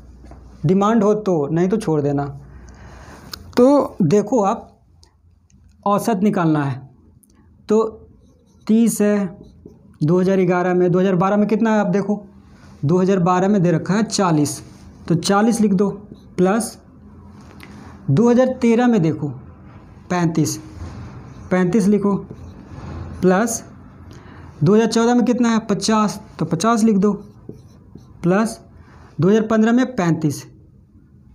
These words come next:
पैंतीस लिख दो। टोटल कितना वर्ष है, कितना ईयर है, काउंट करो, या कितना डिजिट है, वन, टू, थ्री, फोर, फाइव,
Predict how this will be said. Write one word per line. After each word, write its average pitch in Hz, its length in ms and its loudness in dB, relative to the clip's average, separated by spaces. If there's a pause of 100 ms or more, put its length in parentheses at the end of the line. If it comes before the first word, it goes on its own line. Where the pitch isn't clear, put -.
(1000)
पैंतीस 165 360 0
लिख 139 100 0
दो। 131 220 -4 (500)
टोटल 254 320 4
कितना 254 320 2
वर्ष 240 260 0
है, 233 140 2
कितना 220 340 0
ईयर 226 240 2
है, 208 120 0 (300)
काउंट 208 220 0
करो, 196 200 -2 (120)
या 180 80 0
कितना 185 300 0
डिजिट 185 300 2
है, 190 80 2
वन, 175 520 0
टू, 180 340 2
थ्री, 175 300 0
फोर, 170 340 0
फाइव, 143 300 -4